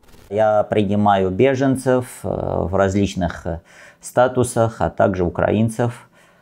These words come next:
Украинцы, они только у нас получают, э, медикаменты, если они у меня существуют, а остальные беженцы, которые из других стран, я им оказываю различную,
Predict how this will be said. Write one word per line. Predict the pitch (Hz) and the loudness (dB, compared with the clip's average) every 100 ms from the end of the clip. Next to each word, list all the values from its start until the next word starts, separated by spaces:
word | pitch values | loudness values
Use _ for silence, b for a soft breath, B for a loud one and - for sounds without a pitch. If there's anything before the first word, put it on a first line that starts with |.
| b | b
Украинцы, | - 110 117 110 107 - 92 82 | -4 2 4 4 2 2 2 4
они | 85 95 92 | 4 2 2
только | 90 - | 0 0
у | 92 | 0
нас | 87 - | 0 0
получают, | 95 90 87 90 82 78 | -2 0 0 0 0 -2
э, | 73 80 | -4 -4
медикаменты, | 82 87 90 92 95 127 135 123 | -2 0 2 2 4 2 2 0
если | 120 120 | 0 2
они | 117 | 2
у | 110 | 2
меня | 110 110 | 2 2
существуют, | 214 107 - 104 - 104 104 | 0 -4 -4 -6 -2 0 0
а | - 92 90 87 | 2 2 4 4
остальные | - 90 - 113 139 123 | 2 -2 0 0 2 2
беженцы, | 101 92 85 80 - | 2 2 0 -4 -6
которые | - 82 90 87 | -4 -2 0 0
из | |
других | 87 90 85 - | 2 2 0 -4
стран, | - - - - b b b | -4 -2 -2 -4 b b b
я | - 104 | 0 2
им | 123 101 | 4 2
оказываю | 95 107 92 90 87 - | 4 2 4 2 2 2
различную, | 92 92 95 104 - 98 92 87 | 2 2 2 0 0 0 0 -2